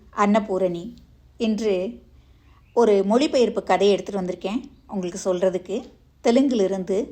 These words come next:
மொழிபெயர்க்கப்பட்டது. இதை மொழிபெயர்த்தவர் ராஜி ரகுநாதன். கதையினுடைய பெயர் ரொம்பவும் பாசிட்டிவான, ஆம், தலைப்பு, "Don't worry, be happy." கதையை சொல்லட்டுமா?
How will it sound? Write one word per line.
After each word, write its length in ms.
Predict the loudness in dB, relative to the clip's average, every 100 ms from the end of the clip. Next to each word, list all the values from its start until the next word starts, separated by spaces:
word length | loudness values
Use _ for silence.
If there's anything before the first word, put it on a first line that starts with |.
| -10
மொழிபெயர்க்கப்பட்டது. 1000 | -2 -2 2 0 -2 -8 -10 -10 -8 -10 -12 -4
இதை 180 | 0
மொழிபெயர்த்தவர் 800 | 2 2 0 0 -2 -4 -6 -6 -8 -14 -10
ராஜி 380 | -2 -2 0 -2
ரகுநாதன். 540 | -4 -6 -10 -12 -14 -18 -20 _ _ _ _ _ _ _
கதையினுடைய 580 | -2 0 0 0 0 0
பெயர் 560 | 0 2 4 2 -4 -16 -20 _ -20 _ -6
ரொம்பவும் 440 | 0 2 2 2
பாசிட்டிவான, 640 | 0 -2 -4 -4 0 0 -2 -6 -10 -12 -20 -20
ஆம், 520 | -8 -2 -2 -2 -6 -2
தலைப்பு, 600 | 0 2 0 -2 -4 -6 -20 _ -16 2
"Don't 260 | 6 6 4
worry, 380 | 2 2 2 -4 -18 _ -2
be 200 | 0 0
happy." 340 | -4 -10 -12 -12 _ _ _ _ _ -20 -2
கதையை 300 | 2 4 2
சொல்லட்டுமா? 460 | -2 -4 -6 -6